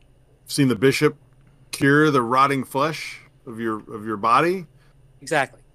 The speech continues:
Speaker 1: I'm prepared to believe your vision. That's great. I'm, I'm glad that, as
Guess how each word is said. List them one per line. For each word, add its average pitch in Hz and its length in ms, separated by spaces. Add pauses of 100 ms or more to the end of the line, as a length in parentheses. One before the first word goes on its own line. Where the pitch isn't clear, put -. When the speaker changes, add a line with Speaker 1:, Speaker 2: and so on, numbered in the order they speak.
(100)
Speaker 1:
I'm 165 140
prepared 185 440
to 165 420
believe 170 580
your 170 260
vision. 202 680 (120)
That's 220 240
great. 214 360
I'm, 190 240 (120)
I'm 220 140
glad 240 360
that, 143 280
as 123 340